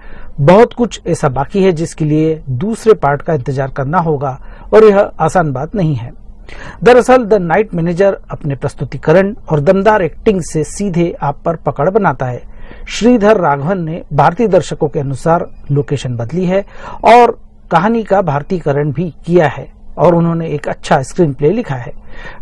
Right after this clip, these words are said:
ढाका से शिमला होते हुए कहानी श्रीलंका पहुंच जाती है, लेकिन इस बीच बहुत सारा घटनाक्रम घटता है।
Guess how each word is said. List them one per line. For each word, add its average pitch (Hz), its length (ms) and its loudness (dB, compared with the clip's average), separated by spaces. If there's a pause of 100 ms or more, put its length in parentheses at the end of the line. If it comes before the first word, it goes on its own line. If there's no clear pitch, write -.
ढाका 214 420 2
से 190 260 2
शिमला 170 380 0
होते 151 240 -2
हुए 165 140 2
कहानी 156 520 -4 (260)
श्रीलंका 220 540 2
पहुंच 139 220 -2
जाती 127 320 -6
है, 120 160 -8 (100)
लेकिन 131 280 -4
इस 131 160 -2
बीच 185 320 2 (380)
बहुत 156 340 4
सारा 151 460 2 (280)
घटनाक्रम 147 580 -2 (160)
घटता 147 320 0
है। 123 200 -8